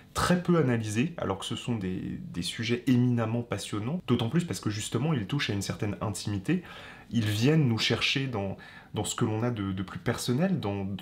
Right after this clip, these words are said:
dans ce que l'on peut avoir de plus, de plus, oui, de, de, de, de plus intime, de plus violent à investir dans la fiction. Et ce sont des sujets dont il est, je trouve, très intéressant et très pertinent de parler,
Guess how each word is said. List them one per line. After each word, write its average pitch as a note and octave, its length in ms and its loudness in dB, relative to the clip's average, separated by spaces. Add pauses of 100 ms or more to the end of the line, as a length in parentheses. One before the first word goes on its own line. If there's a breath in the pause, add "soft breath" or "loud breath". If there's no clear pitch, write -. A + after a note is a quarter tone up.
dans A2 240 -2
ce - 120 -6
que A#2 100 0
l'on G#2+ 160 0
peut A#2 200 0
avoir A#2+ 280 0
de G#2+ 100 -2
plus, A#2 300 -2 (540 loud breath)
de A2 120 0
plus, B2+ 300 -2
oui, D3+ 300 2
de, G2 160 0
de, G2 140 -4
de, G2+ 180 -4
de A2+ 200 0
plus A2+ 280 -2
intime, D3 520 2
de G#2+ 80 -2
plus A#2 200 -4
violent B2+ 480 2
à G2+ 40 -2
investir G#2+ 480 -4
dans G#2+ 120 -2
la G2 80 -2
fiction. F3 420 -4 (760)
Et - 60 -2
ce - 140 -2
sont D3+ 180 2
des A2+ 140 2
sujets A#2 420 -2 (640 loud breath)
dont G#2 180 0
il A2+ 180 0
est, C3+ 60 4
je C3 100 2
trouve, C#3 320 -2
très - 320 0
intéressant C3+ 640 -4
et - 80 -10
très - 160 -6
pertinent A#2+ 400 -6
de B2+ 80 -4
parler, G#2 300 -4